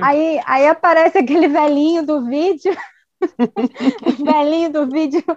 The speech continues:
fazendo a propaganda. Ai, gente, são umas coisas que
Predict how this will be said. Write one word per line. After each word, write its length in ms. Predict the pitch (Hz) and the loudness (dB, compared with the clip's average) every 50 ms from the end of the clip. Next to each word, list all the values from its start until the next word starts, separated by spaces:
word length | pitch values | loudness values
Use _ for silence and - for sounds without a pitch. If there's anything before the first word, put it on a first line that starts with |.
| - _ _ - - - _ _ | -8 _ _ -20 -20 -20 _ _
fazendo 360 | - 285 277 262 294 285 277 285 | -2 -2 0 0 0 -2 -2 -2
a 60 | 285 | -2
propaganda. 720 | 285 294 294 285 - 277 277 277 285 277 277 269 262 269 277 - - - _ _ _ _ _ - | -4 -4 -4 -4 -4 -4 -4 -2 -2 -4 -2 -4 -4 -6 -8 -12 -18 -20 _ _ _ _ _ -4
Ai, 220 | 269 269 247 240 | -2 0 0 0
gente, 340 | 233 240 285 269 254 240 - | 0 2 2 2 0 -2 -4
são 180 | _ 302 285 302 | _ -2 -2 0
umas 220 | 330 330 311 - | 0 -2 -2 -2
coisas 380 | - - 262 269 294 320 - - | -2 0 2 2 2 0 -2 -4
que 120 | - - | -4 -4